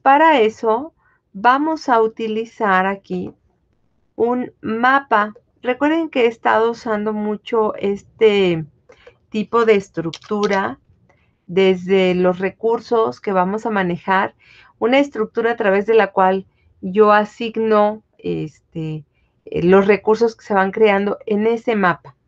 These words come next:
¿ok? Entonces voy a hacer un mapa. El mapa, déjenme, lo copio de aquí. Y ese sí lo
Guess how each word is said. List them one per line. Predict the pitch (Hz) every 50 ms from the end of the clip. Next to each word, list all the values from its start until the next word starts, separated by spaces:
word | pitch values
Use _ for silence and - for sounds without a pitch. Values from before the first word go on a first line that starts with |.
| _ -
¿ok? | 190 185 - 190 202 214 220 _ _ _ _ _ _ - -
Entonces | 220 220 240 240 226
voy | 240 269
a | 277 285
hacer | 285 - 285 262 247
un | 254 254 247 226
mapa. | 220 208 196 190 190 - 208 226 262 277 - _ - _ _ _ _ _ _ _ _ _ _ _ -
El | - 202 202 208
mapa, | 214 240 247 254 254 - 214 196 196 208 214 214 - _ _ _ _ _ _ _ _ _ _ _ _ _ _ _ -
déjenme, | 196 190 220 220 220 202 196 190 180 175 - - -
lo | 170 160 151 156 151
copio | - - 175 - - 196 190 185
de | 180 156 156
aquí. | 151 - _ - 202 214 226 233 - _ _ _ _ _ _ _ _ _ _ _ _ _ _ _ _ _ _ _ _ _ _ _ _ _ _ _ _ _ _ _ _ _ _ _ _ _ _ _ _ _ _ _ _ _ _ _ _ -
Y | 175 175 175
ese | 180 - 208 208 185
sí | - - 196 190
lo | 185 180 170 160 147